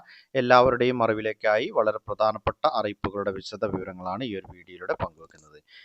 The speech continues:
വീഡിയോ മുഴുവനായി ശ്രദ്ധിക്കുക. മറ്റുള്ളവരിലേക്കും ഒരു ഇൻഫർമേഷൻ ഷെയർ ചെയ്തെത്തിക്കുവാനും നിങ്ങൾ മറക്കരുത്. അപ്പോൾ നമുക്ക് പ്രധാനപ്പെട്ട അറിയിപ്പുകൾ എന്തൊക്കെയാണെന്ന് നോക്കാം.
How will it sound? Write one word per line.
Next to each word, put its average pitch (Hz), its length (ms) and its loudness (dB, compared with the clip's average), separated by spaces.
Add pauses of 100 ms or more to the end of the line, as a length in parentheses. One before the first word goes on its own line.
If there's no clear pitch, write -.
(160)
വീഡിയോ 117 280 4
മുഴുവനായി 107 500 0
ശ്രദ്ധിക്കുക. 98 500 -2
മറ്റുള്ളവരിലേക്കും 120 840 0
ഒരു 123 80 -6
ഇൻഫർമേഷൻ 104 500 -8
ഷെയർ 101 220 0
ചെയ്തെത്തിക്കുവാനും 98 680 -6
നിങ്ങൾ 98 200 -8
മറക്കരുത്. 92 520 -10
അപ്പോൾ - 260 -8
നമുക്ക് 90 300 -20
പ്രധാനപ്പെട്ട 104 540 0
അറിയിപ്പുകൾ 92 640 0
എന്തൊക്കെയാണെന്ന് 82 540 -8
നോക്കാം. 73 300 -10